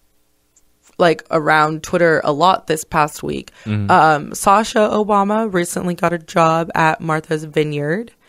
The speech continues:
Speaker 2: Mm.
Speaker 1: So she's working at, uh, um, like, one of the seafood restaurants on Martha's Vineyard. And it's kind of funny because she has six bodyguards that go to work with her.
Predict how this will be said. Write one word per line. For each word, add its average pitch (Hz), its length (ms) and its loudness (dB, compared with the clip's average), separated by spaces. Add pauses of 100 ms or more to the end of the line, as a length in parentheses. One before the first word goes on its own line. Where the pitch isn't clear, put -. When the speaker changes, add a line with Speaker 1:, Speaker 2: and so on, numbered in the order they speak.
(140)
Speaker 2:
Mm. 175 160 -12
Speaker 1:
So 175 380 2
she's 208 500 -4
working 175 640 -2
at, 160 480 0 (260)
uh, 160 380 2
um, 156 580 -2
like, 175 160 -2
one 180 100 -2
of 165 60 -6
the 165 60 -6
seafood 208 360 0
restaurants 160 560 -2 (320)
on 170 200 2
Martha's 160 400 -2
Vineyard. 156 480 -6 (380)
And 160 360 0
it's 175 100 -8
kind 240 160 0
of 233 100 0
funny 226 220 0
because 190 500 0 (220)
she - 160 -4
has 190 220 0
six - 260 -6
bodyguards 165 520 0
that 190 100 -4
go 175 100 -2
to 175 80 4
work 165 260 -6
with 214 160 -8
her. 269 220 -6